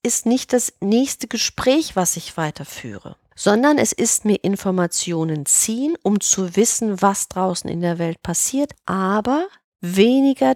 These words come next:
tief zu tauchen, um es zu thematisieren und wie einen Luftballon aufzublasen, ja aus einer Mücke einen Elefanten in meinem Leben zu machen.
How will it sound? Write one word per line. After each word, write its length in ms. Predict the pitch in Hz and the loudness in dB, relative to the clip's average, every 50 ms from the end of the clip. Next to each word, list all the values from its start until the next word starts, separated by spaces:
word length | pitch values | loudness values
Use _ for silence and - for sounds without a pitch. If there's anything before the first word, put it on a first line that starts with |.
| _ _ _ | _ _ _
tief 640 | - - - 233 226 240 247 262 269 - - - _ | -4 -2 0 0 0 2 2 2 0 -2 -4 -12 _
zu 180 | - - - 196 _ _ | -10 -6 -6 -6 _ _
tauchen, 680 | 196 - - 208 214 226 247 254 - - - 262 247 - _ _ | -6 -2 2 2 4 4 4 2 -2 -2 -2 -2 -2 -2 _ _
um 200 | - 226 233 233 | 0 0 4 4
es 300 | 240 233 226 - - _ _ _ _ _ _ _ _ | 4 4 2 0 -6 _ _ _ _ _ _ _ _
zu 240 | - - - 226 208 _ _ | -8 -2 -2 -2 -4 _ _
thematisieren 1120 | - - - 233 233 220 208 196 190 185 - - - 190 180 - - 220 233 247 262 269 254 | -2 0 4 4 4 4 4 2 2 2 -2 -4 -4 -4 -4 -2 -2 0 2 4 4 4 2
und 220 | - 208 196 190 | 0 -2 -2 -2
wie 200 | 190 208 220 - | -2 -2 -2 0
einen 360 | - 196 196 196 190 180 185 185 | 0 0 0 2 0 0 -2 -2
Luftballon 800 | 190 214 269 269 - - _ - 233 226 226 220 214 208 202 _ _ _ | 0 0 -2 -2 -4 -16 _ 2 2 4 4 4 2 2 0 _ _ _
aufzublasen, 1200 | - 202 214 247 262 - - - - - - - 156 _ - - - 151 151 - - - - - - _ _ _ _ _ _ _ _ | 2 4 4 4 2 -2 -8 -10 -2 -2 -2 -2 -2 _ -6 -4 -4 -2 -4 -4 -4 -6 -6 -8 -12 _ _ _ _ _ _ _ _
ja 200 | _ - - - | _ 0 0 2
aus 180 | - 226 226 - | 2 0 0 0
einer 220 | - 214 202 196 | 0 2 2 2
Mücke 380 | 196 196 196 226 - - - 214 | 2 2 2 0 0 2 0 0
einen 260 | 196 196 196 190 175 | 2 2 0 0 -2
Elefanten 720 | - 160 180 175 165 - - - 208 220 262 285 - - | -2 0 0 0 0 -2 -4 0 0 2 0 0 -2 -4
in 160 | 180 160 151 156 | -6 -4 -4 -4
meinem 260 | 156 147 143 143 139 | -4 -4 -4 -6 -6
Leben 360 | 131 131 131 135 - - 110 | -8 -8 -8 -10 -10 -12 -12
zu 200 | - - - 120 | -12 -12 -10 -10
machen. 380 | 127 - - - - - - | -12 -12 -14 -16 -20 -20 -20